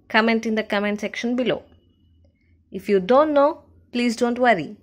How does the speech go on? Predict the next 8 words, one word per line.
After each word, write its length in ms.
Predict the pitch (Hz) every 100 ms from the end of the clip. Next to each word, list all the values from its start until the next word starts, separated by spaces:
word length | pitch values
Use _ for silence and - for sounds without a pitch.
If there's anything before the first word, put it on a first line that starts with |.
| _ _ _ _ _ -
We 160 | 208
will 100 | 214
let 260 | 240 226 226
you 80 | 254
know. 300 | 233 165 - _ _ _ _ _ _ _ _ _ _ _ _ _
The 60 | 175
typing 520 | 226 254 320 320 302
day 340 | 302 240 262